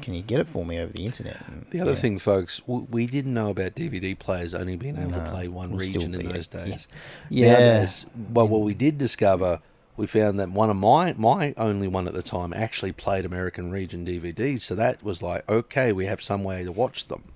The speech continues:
Speaker 1: Yeah, and it was generally a case of the cheaper and more nasty the D V D player, the more, um, coverage it had for different regions.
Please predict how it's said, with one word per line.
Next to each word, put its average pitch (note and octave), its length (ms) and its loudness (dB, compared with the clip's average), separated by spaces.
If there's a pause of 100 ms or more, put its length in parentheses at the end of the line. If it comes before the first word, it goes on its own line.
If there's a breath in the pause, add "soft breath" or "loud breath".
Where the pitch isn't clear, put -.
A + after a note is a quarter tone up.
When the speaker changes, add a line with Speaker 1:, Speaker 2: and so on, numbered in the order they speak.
(300)
Speaker 1:
Yeah, A2 280 0
and A#2 60 2
it C#3 120 2
was C3+ 180 2
generally F3+ 440 2
a C#3 40 2
case A2 340 2
of G#2+ 100 0
the G#2 60 -2
cheaper A#2+ 520 2 (240)
and A2 180 0
more G2+ 140 2
nasty G2+ 460 0
the G2 100 0
D G2 140 -2
V G2+ 100 -2
D G2 160 0
player, D3 360 0 (300 loud breath)
the B2 80 0
more, G#2 640 4
um, F#2+ 260 -2
coverage G2 440 -2
it F#2+ 80 -2
had F#2 240 -2
for F2+ 200 -2
different E2+ 420 -6
regions. - 500 -6